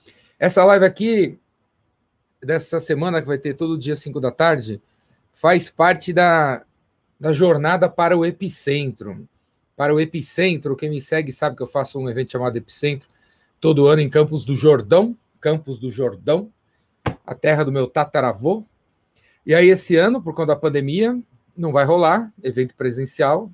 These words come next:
em Campos do Jordão, então vai ser online, daqui um mês, mais ou menos, dia dezessete, dezoito e dezenove de outubro, Epicentro Online. Então, daqui até o dia dezessete, segunda a sexta,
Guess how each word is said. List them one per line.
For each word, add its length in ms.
em 80
Campos 440
do 100
Jordão, 440
então 380
vai 160
ser 160
online, 800
daqui 340
um 140
mês, 400
mais 200
ou 60
menos, 380
dia 100
dezessete, 500
dezoito 640
e 60
dezenove 440
de 80
outubro, 580
Epicentro 640
Online. 580
Então, 200
daqui 320
até 200
o 80
dia 160
dezessete, 800
segunda 380
a 40
sexta, 540